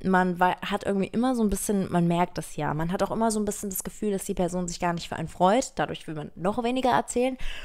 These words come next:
Und ich finde, in einer richtig guten Freundschaft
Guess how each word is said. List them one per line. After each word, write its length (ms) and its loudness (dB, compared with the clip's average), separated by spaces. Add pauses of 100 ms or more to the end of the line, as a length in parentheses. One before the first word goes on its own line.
(300)
Und 160 2
ich 100 -4
finde, 460 2 (220)
in 100 4
einer 160 2
richtig 340 2
guten 280 -4
Freundschaft 840 2